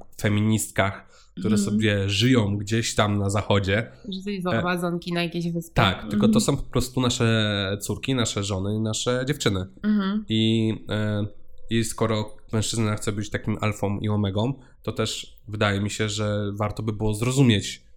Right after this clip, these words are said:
Speaker 1: e, potrzeby swoich kobiet. I nawet jeżeli one same nie rozumieją, bo też tak może być, że kobieta nie wie, jaki ona ma mindset. Po prostu, wiesz, ona już po prostu jest nastawiona na zasadzie często, no byłem w kilku związkach i wiem, jak to czasami wygląda,
Speaker 2: Mhm.
Speaker 1: e,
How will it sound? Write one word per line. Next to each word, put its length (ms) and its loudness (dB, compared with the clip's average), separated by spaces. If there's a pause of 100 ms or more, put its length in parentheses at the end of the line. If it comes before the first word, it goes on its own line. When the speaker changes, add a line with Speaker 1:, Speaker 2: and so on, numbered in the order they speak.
(340)
Speaker 1:
e, 220 0
potrzeby 600 2
swoich 280 -4
kobiet. 280 -4
I 20 -4
nawet 260 4
jeżeli 340 2
one 220 2
same 280 4
nie 120 4
rozumieją, 460 2 (240)
bo 80 -2
też 140 0
tak 140 2
może 200 4
być, 140 0
że 100 -6
kobieta 460 -2 (200)
nie 300 6
wie, 380 0 (240)
jaki 220 2
ona 160 4
ma 260 2
mindset. 500 -4 (240)
Po 80 -6
prostu, 320 -2
wiesz, 240 2
ona 140 4
już 140 4
po 80 -8
prostu 300 0
jest 160 -2
nastawiona 480 0
na 80 2
zasadzie 320 -2
często, 540 0 (460)
no 60 2
byłem 200 8
w 60 -6
kilku 220 -2
związkach 520 2
i 60 -6
wiem, 160 2
jak 120 -2
to 100 -6
czasami 340 0
wygląda, 580 0
Speaker 2:
Mhm. 100 0 (280)
Speaker 1:
e, 40 -6